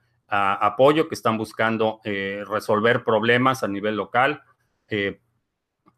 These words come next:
eh, originados y, eh, desarrollados por equipos de fundadores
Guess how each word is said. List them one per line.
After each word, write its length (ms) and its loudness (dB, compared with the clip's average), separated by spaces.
eh, 540 0
originados 840 2
y, 340 -2
eh, 260 -2
desarrollados 680 0
por 180 -4
equipos 420 -6
de 80 -4
fundadores 720 0